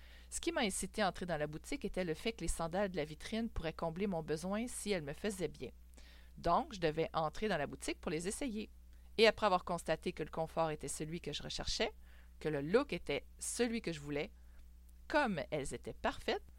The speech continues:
plutôt que d'acheter une seule paire, j'en ai même pris deux. C'est la même chose pour les textes que vous écrivez. Votre client potentiel doit tout de suite comprendre en quoi votre contenu pourrait répondre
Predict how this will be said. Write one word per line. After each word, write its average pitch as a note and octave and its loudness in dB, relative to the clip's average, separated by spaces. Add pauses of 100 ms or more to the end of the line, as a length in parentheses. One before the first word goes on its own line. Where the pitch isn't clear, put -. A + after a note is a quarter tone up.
(360)
plutôt D4+ 0
que G3 2
d'acheter E3 2 (120)
une - -2
seule - 0
paire, F#3+ 2 (220)
j'en G#3+ 2
ai D#4+ -2
même E4 -2
pris F4 0
deux. E4 2 (400)
C'est - -2
la E3+ 6
même F#3+ 4
chose G3+ 2
pour - -4
les D3+ 0
textes - 0
que F3 -6
vous D3+ -6
écrivez. C#3 -6 (340)
Votre F#3 2
client A3+ 0
potentiel F#3+ 0
doit D#3 0
tout - -4
de - -8
suite - -4
comprendre F#3 -2
en D3+ -2
quoi - -2
votre F3 -2
contenu F3 -4
pourrait D#3+ 0
répondre F3+ -4